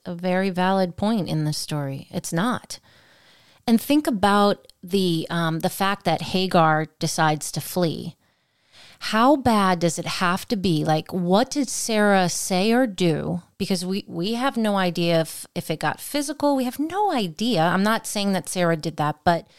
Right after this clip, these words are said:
how bad does it have to be as a pregnant woman, a woman of all things, to be unwed in that, that situation? Well,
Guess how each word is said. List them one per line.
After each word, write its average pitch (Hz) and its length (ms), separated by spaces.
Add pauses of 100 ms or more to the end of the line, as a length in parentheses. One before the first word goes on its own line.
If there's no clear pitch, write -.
(600)
how 302 220
bad 247 320
does 202 180
it 175 60
have 185 300
to 185 60
be 165 480
as 185 180
a 175 80
pregnant 240 720
woman, 175 640 (460)
a 208 80
woman 269 520
of 170 120
all 160 180
things, - 640 (220)
to - 120
be 226 280 (100)
unwed 240 680
in 190 240
that, 196 340 (640)
that 202 280
situation? 185 1000
Well, 175 380